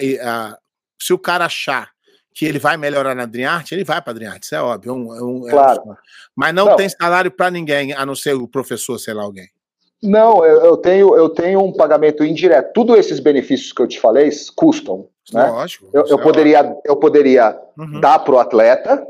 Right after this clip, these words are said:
Speaker 2: como salário, agora você paga a comida, paga aqui a moradia, paga a viagem, paga o uniforme, paga o dentista, pa-,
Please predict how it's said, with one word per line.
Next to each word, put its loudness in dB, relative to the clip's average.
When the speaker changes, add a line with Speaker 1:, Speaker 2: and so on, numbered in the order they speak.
Speaker 2:
como -2
salário, 2
agora 4
você -2
paga 2
a 2
comida, 4
paga 2
aqui 0
a 4
moradia, 2
paga 0
a 2
viagem, 4
paga 0
o 2
uniforme, 0
paga 0
o -2
dentista, -2
pa-, 0